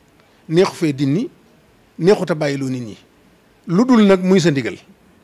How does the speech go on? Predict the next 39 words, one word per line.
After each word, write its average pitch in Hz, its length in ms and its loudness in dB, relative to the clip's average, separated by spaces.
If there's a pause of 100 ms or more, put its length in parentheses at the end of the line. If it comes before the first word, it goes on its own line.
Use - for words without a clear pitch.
(640)
Ñoom 190 300 2
ñii 185 160 4
boo 180 160 4
leen 190 180 4
ne 151 140 2
bàyyi 185 240 0
leen 160 180 0
jëng 147 280 0
ñu 147 80 0
ba 135 120 -6
ko. - 120 -14 (960)
Ñi 165 140 2
leen 233 160 4
koy 208 180 2
tere 190 200 2
it 180 120 0
boo 190 100 2
leen 196 140 0
ne 185 80 0
bàyyi 196 280 0
leen 180 200 0
ñu 170 120 0
continuer 160 340 0
jëng 165 220 0
bi 160 100 -4
ñu 151 120 -4
ba 151 100 -4
ko, - 140 -10
ñu, 160 200 -6
ñu, 151 100 -6 (120)
ñu, 165 180 -2
ñu 160 100 -2
bàyyi 156 200 2
leen 139 140 0
ñu 135 60 0
jë-, 147 200 -4
ñu, 139 100 -2 (140)
ñu 139 100 -6
continuer. 110 360 -8